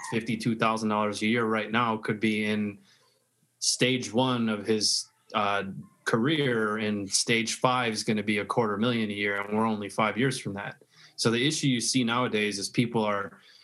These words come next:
too quick to jump to the next thing versus actually researching what they're actually dealing with. So,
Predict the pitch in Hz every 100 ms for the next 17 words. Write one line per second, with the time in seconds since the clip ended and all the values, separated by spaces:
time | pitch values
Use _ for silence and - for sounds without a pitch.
0 | _ _ - 147 - 147 - 107 104 123
1 | 120 113 104 113 120 - 110 101 98 107
2 | 104 101 107 - 110 104 104 117 - 120
3 | 107 104 113 110 101 107 104 101 - 98
4 | 117 131 107 101 104 - - _ _ _
5 | _ - 113 110 104